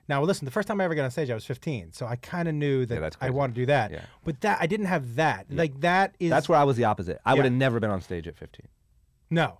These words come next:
Speaker 2: I wouldn't be on stage now, but I'm saying I wouldn't be on stage at fifteen.
Speaker 1: But you had a, um, a nose or into, uh, of how to make a little bit of money or make some money to get what you want and
Speaker 2: Yep.
Speaker 1: move forward.
Speaker 2: Yep.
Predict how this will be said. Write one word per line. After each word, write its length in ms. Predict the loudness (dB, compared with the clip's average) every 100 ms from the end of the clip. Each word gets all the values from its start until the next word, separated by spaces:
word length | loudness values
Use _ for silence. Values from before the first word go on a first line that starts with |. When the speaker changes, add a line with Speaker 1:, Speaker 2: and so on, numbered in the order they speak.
| -2
Speaker 2:
I 100 | 2
wouldn't 140 | 2 2
be 60 |
on 80 | -2
stage 240 | -4 -8
now, 260 | -6 -6 -6
but 120 | -4
I'm 140 | -4 -4
saying 300 | -8 -10 -10
I 60 |
wouldn't 240 | -10 -10 -10
be 80 | -12
on 120 | -14
stage 260 | -14 -16
at 80 | -16
fifteen. 220 | -20 -10 -2
Speaker 1:
But 100 | 0
you 340 | 2 2 2
had 440 | 2 2 2 0 0
a, 260 | 0 2 0
um, 460 | 0 0 0 -2 -6 _ _
a 160 | -4 -2
nose 720 | -2 0 2 4 4 2 -2 -2
or 200 | -2 -2
into, 440 | -4 -6 -4 -4
uh, 280 | -4 -4 -6 -6
of 160 | -6
how 340 | -2 0 0 0
to 420 | -2 -2 -2 -6 -14 _ _ _
make 260 | 0 2 2
a 40 |
little 240 | 0 2 2
bit 140 | 2
of 80 | 2
money 340 | 2 2 2 2
or 60 |
make 200 | 2 0
some 120 | 0
money 280 | 0 0 0
to 180 | -4 -8
get 340 | -4 0 0
what 160 | -2 -4
you 140 | -2
want 400 | 2 2 2 0 -6 -10 -2
and 80 | 0
Speaker 2:
Yep. 80 |
Speaker 1:
move 180 | 2 2
forward. 400 | 2 2 0 -2
Speaker 2:
Yep. 160 | -4